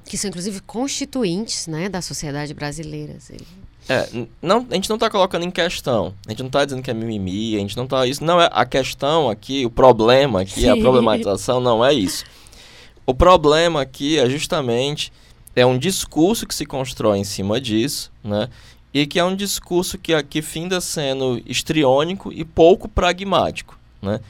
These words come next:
Speaker 2: O que a gente tá querendo discutir aqui é o excesso,
Speaker 1: Sim.
Speaker 2: né? O exagero disso, né? É o absurdo de chegar às raias do, do excesso desse tipo de,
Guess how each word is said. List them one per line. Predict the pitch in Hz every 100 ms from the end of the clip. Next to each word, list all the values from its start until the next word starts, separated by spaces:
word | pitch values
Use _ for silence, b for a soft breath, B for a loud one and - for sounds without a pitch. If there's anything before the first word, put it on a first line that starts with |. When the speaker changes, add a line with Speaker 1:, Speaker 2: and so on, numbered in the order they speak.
| b b
Speaker 2:
O | -
que | 135
a |
gente | 156
tá | 170
querendo | 165 143 127 123
discutir | 117 - 104 -
aqui | 95 98 120 135
é | 135 131
o | 135 139
excesso, | 160 - 110 - - - -
Speaker 1:
Sim. | - - 180
Speaker 2:
né? | 113 123
O | 123
exagero | 117 120 135 123 117 127 143 151
disso, | 123 98 92 90
né? | 90 85 b b b _ -
É | 95 101
o | 107
absurdo | 110 123 - 135 151 170 165
de | 160
chegar | - 143 131 123 123
às | 117
raias | 123 123 131 151 147 147
do, | 127 131 127 131 b b _
do | 127 120
excesso | 120 - 110 113 117
desse | 120 123 135
tipo | - 123 120 127
de, | 127 120 117 113